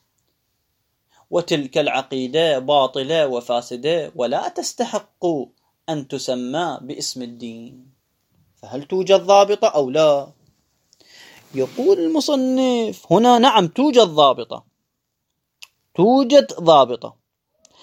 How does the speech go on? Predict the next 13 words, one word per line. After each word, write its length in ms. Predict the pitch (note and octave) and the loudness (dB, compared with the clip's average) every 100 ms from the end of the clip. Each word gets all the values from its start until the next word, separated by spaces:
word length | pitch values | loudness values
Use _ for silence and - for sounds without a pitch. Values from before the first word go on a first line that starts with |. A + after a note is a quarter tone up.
| _ _ _ - | _ _ _ 2
الضابطة 840 | F#3 E3+ E3+ C4 D#4 C#4+ C#4 C#4 | 2 2 0 0 0 -2 -4 -2
هي 260 | A#3+ B3+ B3+ | -2 -2 -4
أنه، 680 | - A#3 A#3 A#3 G#3 A3+ - | -4 -8 -8 -6 -6 -8 -8
الضابطة 560 | D#3+ D#3+ A3 B3 A#3 G#3+ | -10 0 2 2 0 -8
هي 180 | G#3 F3+ | -6 -4
هذا، 340 | F#3 D3 A2 _ _ _ _ _ _ _ _ _ _ - | -2 -2 -4 _ _ _ _ _ _ _ _ _ _ -4
الضابطة 800 | F3 D3 F#3+ B3 A#3 A3+ G#3 B3+ _ _ _ _ - | -4 0 4 4 2 -4 -6 -10 _ _ _ _ -8
عبارة 1000 | D#3 E3 G#3+ G3+ F3+ D#3+ D3 B2+ A#2+ _ _ _ _ _ - | -4 -2 0 2 2 2 2 -2 -4 _ _ _ _ _ -6
عما 720 | F3 G#3 F#3+ F3+ E3+ E3 D#3+ F3+ | -2 -2 -4 -6 -2 -2 -4 -8
إذا 640 | G#3 F3+ F3+ E3 C3+ C#3 _ _ _ - | -10 0 4 4 2 -2 _ _ _ 0
توفر 1120 | E3 F3+ A#3+ - - B3+ B3 A#3+ A#3+ A3+ G#3+ _ _ _ _ _ _ _ _ _ _ _ - | 4 4 4 0 0 4 6 6 4 2 -4 _ _ _ _ _ _ _ _ _ _ _ -10
ركنان 880 | F3+ F3 - F#3 G#3 B3 C4 C4+ B3+ - | -6 -6 -6 -4 0 2 2 0 -2 -2
أساسيان 1200 | F#3 G3+ G3 F#3+ - F#3+ F#3+ A#3+ A3+ G#3+ G3+ | 0 4 4 4 -4 -6 2 4 4 0 -6